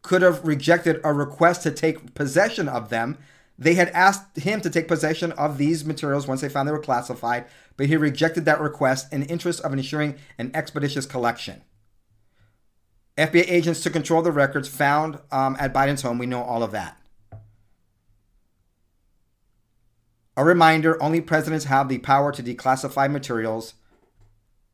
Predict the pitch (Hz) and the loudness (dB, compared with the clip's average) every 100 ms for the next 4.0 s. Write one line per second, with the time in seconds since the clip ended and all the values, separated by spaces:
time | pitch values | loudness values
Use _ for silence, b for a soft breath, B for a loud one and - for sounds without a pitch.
0 | _ - 98 131 143 147 143 127 127 135 | _ -6 2 2 2 0 -2 -6 0 2
1 | 139 131 131 127 120 - 135 127 117 135 | 2 0 -2 -2 -6 -2 0 0 -2 -4
2 | 123 123 120 123 110 110 107 104 - _ | -4 -4 -4 -4 -2 -2 -2 -8 -18 _
3 | _ _ _ _ _ - 131 131 131 131 | _ _ _ _ _ -2 0 0 -2 -4